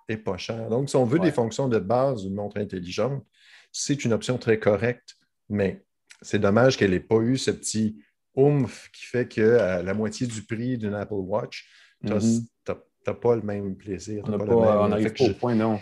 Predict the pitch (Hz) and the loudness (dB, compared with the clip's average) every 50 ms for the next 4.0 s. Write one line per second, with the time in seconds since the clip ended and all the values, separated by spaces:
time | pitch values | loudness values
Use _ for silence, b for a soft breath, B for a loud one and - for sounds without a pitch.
0 | - - - 110 117 117 - 160 139 - 170 156 139 127 135 147 147 - - 135 | -6 -4 0 2 2 4 4 2 4 4 6 6 6 6 4 4 2 2 4 6
1 | 120 120 117 107 - 127 - - 135 131 123 120 123 123 - 120 107 101 131 135 | 8 8 8 6 4 2 2 4 4 4 4 4 4 2 2 2 2 4 2 2
2 | 127 131 - 127 123 123 113 - - - 127 117 107 113 127 131 123 113 104 104 | 0 0 0 -2 0 0 0 -2 -2 -4 -2 0 2 4 4 4 4 4 4 2
3 | 110 101 - - 117 113 - 139 143 127 120 113 107 104 123 135 135 127 - | 2 0 2 0 0 2 4 4 6 6 6 6 6 6 6 6 6 4 2